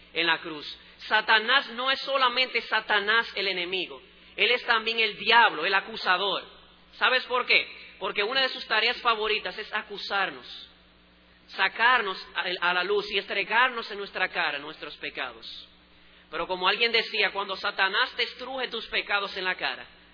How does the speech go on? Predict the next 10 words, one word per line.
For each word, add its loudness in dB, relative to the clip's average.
saca -2
la -4
cruz -14
de -8
Cristo. -16
Allí 0
Cristo 0
pagó 4
por 4
mí -6